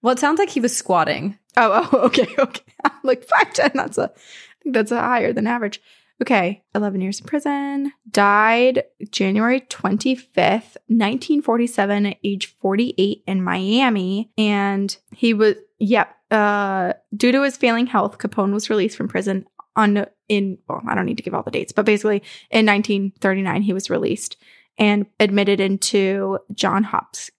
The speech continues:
Speaker 2: Hopkins Hospital in Baltimore for treatment of syphilitic paresis.
Speaker 1: Hmm.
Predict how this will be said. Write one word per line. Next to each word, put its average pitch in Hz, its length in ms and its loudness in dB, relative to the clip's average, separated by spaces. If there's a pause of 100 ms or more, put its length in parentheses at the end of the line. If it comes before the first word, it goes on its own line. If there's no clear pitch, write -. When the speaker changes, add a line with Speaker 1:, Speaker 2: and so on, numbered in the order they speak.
Speaker 2:
Hopkins 208 680 0 (160)
Hospital - 960 -2
in 208 120 4
Baltimore - 460 -2
for 214 180 -4
treatment 214 440 0
of 196 220 0 (240)
syphilitic 214 1160 0
paresis. 262 1000 0 (120)
Speaker 1:
Hmm. 208 240 -2